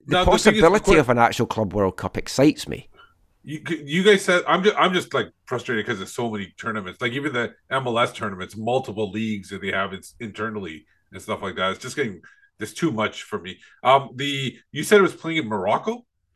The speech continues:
Speaker 2: This year's in Morocco, yes.
Speaker 1: Oh, I know. Okay, so, well, what, what's the twenty twenty-five? Do you think
Speaker 2: Well, that,
Speaker 1: that'll
Speaker 2: that's what
Speaker 1: be
Speaker 2: they've still got
Speaker 1: in,
Speaker 2: to s-,
Speaker 1: in
Speaker 2: to solve.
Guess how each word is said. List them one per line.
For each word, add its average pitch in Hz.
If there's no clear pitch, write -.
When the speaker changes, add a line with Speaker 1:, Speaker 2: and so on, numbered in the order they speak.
Speaker 2:
This -
year's 170
in 120
Morocco, 107
yes. -
Speaker 1:
Oh, 180
I 170
know. 156
Okay, 139
so, 147
well, 131
what, 147
what's 135
the 127
twenty 123
twenty-five? 113
Do 110
you 107
think 120
Speaker 2:
Well, -
that, 156
Speaker 1:
that'll 151
Speaker 2:
that's 156
what 151
Speaker 1:
be -
Speaker 2:
they've 147
still 143
got 135
Speaker 1:
in, 160
Speaker 2:
to 113
s-, -
Speaker 1:
in 151
Speaker 2:
to 123
solve. 120